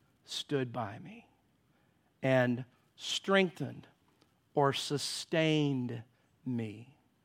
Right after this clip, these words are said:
Do you see that? Listen. Everybody may walk off and leave you.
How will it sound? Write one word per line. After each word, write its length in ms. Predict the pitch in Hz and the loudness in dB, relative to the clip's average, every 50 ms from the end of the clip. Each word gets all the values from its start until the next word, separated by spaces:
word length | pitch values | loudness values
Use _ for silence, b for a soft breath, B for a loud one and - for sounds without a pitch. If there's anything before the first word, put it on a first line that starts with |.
| _ _ _ - | _ _ _ -6
Do 80 | - | -6
you 40 | 147 | -6
see 240 | - - - 226 247 | -6 -2 -2 -2 0
that? 280 | 247 254 262 262 254 - - _ _ _ _ _ _ _ _ _ _ _ _ _ _ _ - | 0 -2 -4 -4 -8 -10 -16 _ _ _ _ _ _ _ _ _ _ _ _ _ _ _ 2
Listen. 380 | - 226 - - - 104 92 _ _ _ _ _ _ _ _ _ _ _ _ _ _ _ _ - _ _ _ _ _ _ _ _ _ _ _ _ _ _ _ _ _ _ _ _ _ _ _ _ _ _ _ _ _ _ _ - _ _ _ _ _ _ _ _ _ _ _ _ _ _ _ _ _ _ _ - | 2 2 2 2 -6 -8 -10 _ _ _ _ _ _ _ _ _ _ _ _ _ _ _ _ -20 _ _ _ _ _ _ _ _ _ _ _ _ _ _ _ _ _ _ _ _ _ _ _ _ _ _ _ _ _ _ _ -20 _ _ _ _ _ _ _ _ _ _ _ _ _ _ _ _ _ _ _ 6
Everybody 1080 | - 214 247 254 262 254 262 247 240 247 220 185 190 170 160 147 135 123 113 110 107 110 - _ _ _ _ _ _ _ _ _ _ _ _ _ _ _ _ _ _ _ _ _ _ _ _ _ - | 8 10 12 12 12 12 10 8 6 4 8 10 12 12 12 12 10 6 2 -2 -4 -6 -12 _ _ _ _ _ _ _ _ _ _ _ _ _ _ _ _ _ _ _ _ _ _ _ _ _ 2
may 140 | 147 147 147 | 4 4 6
walk 340 | 131 143 147 156 160 - | 8 10 10 10 10 8
off 540 | 160 147 135 127 120 113 - - - - - - | 8 8 8 8 8 6 0 -12 -14 -16 -12 -4
and 180 | - 131 123 123 | -2 -2 0 2
leave 280 | 135 135 131 131 120 120 | 4 4 4 4 2 0
you. 260 | 117 117 113 117 | -4 -6 -6 -10